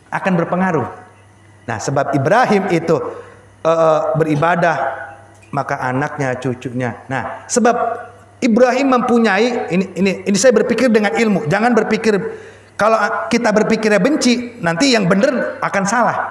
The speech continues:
Saya mengajak berpikir dengan il-, begini saya mau nanya. Nabi Ibrahim nabi bukan? Ismail nabi bukan? Ishak nabi, nabi bukan? Nah, kita akuin itu nabi.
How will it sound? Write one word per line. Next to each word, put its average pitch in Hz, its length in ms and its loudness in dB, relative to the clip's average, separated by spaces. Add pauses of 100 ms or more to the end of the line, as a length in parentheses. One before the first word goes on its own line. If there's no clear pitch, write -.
(360)
Saya 202 380 2
mengajak 185 420 0
berpikir 175 460 0
dengan 165 320 0
il-, 247 180 2 (2000)
begini 175 240 0
saya 165 160 0
mau 160 80 2
nanya. 139 240 0 (480)
Nabi 220 320 2
Ibrahim 269 240 4
nabi 262 160 2
bukan? 175 240 2 (2000)
Ismail 240 320 2
nabi 277 240 4
bukan? 165 260 2 (1500)
Ishak - 640 -2
nabi, 185 240 0 (160)
nabi 233 240 2
bukan? 165 300 2 (720)
Nah, 104 240 -6
kita 135 240 -4
akuin 147 240 -2
itu 123 80 -2
nabi. 113 240 -4